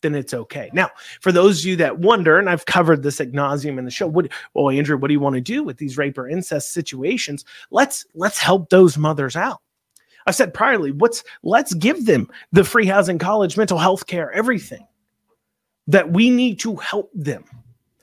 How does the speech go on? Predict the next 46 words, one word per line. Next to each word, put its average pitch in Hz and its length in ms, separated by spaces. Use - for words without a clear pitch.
because 180 220
they 226 140
have 202 280
been 190 120
the 180 80
victim 165 360
of 147 100
a 143 40
horrible 208 520
crime, 160 500
but 190 100
we 175 100
shouldn't 277 280
make 208 160
another 185 360
victim 185 380
in 170 60
the 175 80
process 175 520
out 147 80
of 135 80
the 127 40
child. 120 380
And 202 140
in 202 160
order 214 240
to - 20
fund 202 560
this 160 220
massive 196 380
amount 180 180
of 156 60
help 156 320
that 147 160
we 160 80
should 214 260
be 196 80
giving 165 300
to - 80
those 147 200
women, 135 300
horrible 156 300
victims 151 360
of 135 100
the 139 40
crime, 196 400